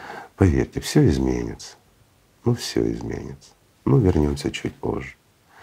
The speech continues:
Так вот, как раз обряд освящения автомобиля или помещения —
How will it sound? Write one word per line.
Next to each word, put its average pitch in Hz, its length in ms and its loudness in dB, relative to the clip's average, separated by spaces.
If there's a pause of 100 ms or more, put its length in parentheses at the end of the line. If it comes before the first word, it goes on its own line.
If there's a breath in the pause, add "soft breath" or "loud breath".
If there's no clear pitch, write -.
(280 loud breath)
Так 71 200 0
вот, 67 240 -2 (1160 soft breath)
как - 200 -2
раз 82 420 4 (160)
обряд 80 420 6 (140)
освящения 71 760 2 (360)
автомобиля 69 880 2
или 67 480 -2 (920 loud breath)
помещения — 71 840 4